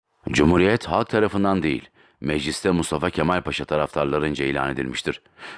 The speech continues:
Bunun için de karşı çıkacak mebusların Ankara'dan uzakta oldukları bir gün özellikle seçilmiştir. Bu kararı tescil eden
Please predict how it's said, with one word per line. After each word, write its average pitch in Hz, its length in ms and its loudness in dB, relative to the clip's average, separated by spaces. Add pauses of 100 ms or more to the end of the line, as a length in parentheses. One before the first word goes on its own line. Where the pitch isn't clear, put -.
Bunun 117 180 6
için 120 280 4
de 123 100 6
karşı 92 360 0
çıkacak 92 440 -2
mebusların 82 560 0
Ankara'dan 92 680 0
uzakta 82 360 -2
oldukları 85 500 0
bir 80 100 -2
gün 85 340 -2 (320)
özellikle 104 500 2
seçilmiştir. - 600 -6 (500)
Bu 110 80 2
kararı 85 460 2
tescil 80 400 -4
eden 85 360 0